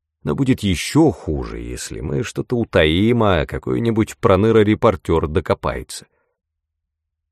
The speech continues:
Временно не подлежали огласке лишь некоторые детали и улики, которые должны были пойти в ход в суде против Патрика Дженсена и Вергилио. Об аресте Дженсена и выдвинутых против него обвинениях было уже широко известно.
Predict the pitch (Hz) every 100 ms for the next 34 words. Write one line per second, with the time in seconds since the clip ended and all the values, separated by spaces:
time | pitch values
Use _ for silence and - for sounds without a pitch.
0 | _ _ 76 120 151 139 131 123 85 90
1 | 85 117 135 131 120 120 127 120 - 117
2 | 110 80 - - 80 135 - 120 117 87
3 | 90 117 110 90 80 90 127 117 123 95
4 | - 120 110 98 92 104 107 104 98 95
5 | 85 104 95 - 95 - - - 151 127
6 | 117 113 110 - 95 - - 120 123 110
7 | 107 78 85 78 - 78 76 76 76 87
8 | 71 64 64 - _ _ _ _ _ _
9 | _ _ _ _ _ _ _ _ - 78
10 | 85 143 - - 82 78 113 123 113 117
11 | 110 101 78 67 101 85 95 87 92 -
12 | - 95 90 - 85 80 76 64 69 87
13 | 123 120 117 95 - 113 107 113 - 107
14 | 101 - 73 82 73 62 - - -